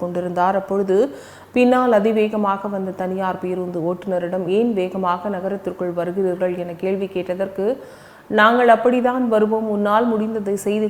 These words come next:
கொள்" என தகராறு செய்த நிலையில் தனியார் பேருந்து ஓட்டுநர் மற்றும் அருகில் இருந்த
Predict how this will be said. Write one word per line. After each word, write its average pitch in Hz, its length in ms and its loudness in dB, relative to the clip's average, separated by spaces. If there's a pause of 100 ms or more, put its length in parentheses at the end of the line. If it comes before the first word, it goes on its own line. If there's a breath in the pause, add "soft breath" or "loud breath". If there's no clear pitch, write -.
கொள்" 190 240 -2
என 180 80 -6 (100)
தகராறு 190 380 0 (100)
செய்த 196 200 -2 (100)
நிலையில் 190 340 0 (480 loud breath)
தனியார் 277 460 4
பேருந்து 233 360 4
ஓட்டுநர் 208 400 0
மற்றும் 196 360 -2
அருகில் 196 300 0
இருந்த 185 200 -2